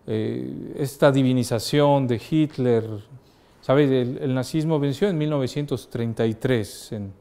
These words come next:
en Alemania. Y, y gran, era un gran problema para los católicos, mm, por, por ese entusiasmo que transmitía el partido a los jóvenes.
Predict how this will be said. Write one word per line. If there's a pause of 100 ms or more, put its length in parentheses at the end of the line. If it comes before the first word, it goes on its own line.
(440)
en
Alemania. (1400)
Y,
y
gran,
era
un
gran
problema
para
los
católicos, (680)
mm,
por,
por
ese
entusiasmo
que
transmitía
el
partido
a
los
jóvenes.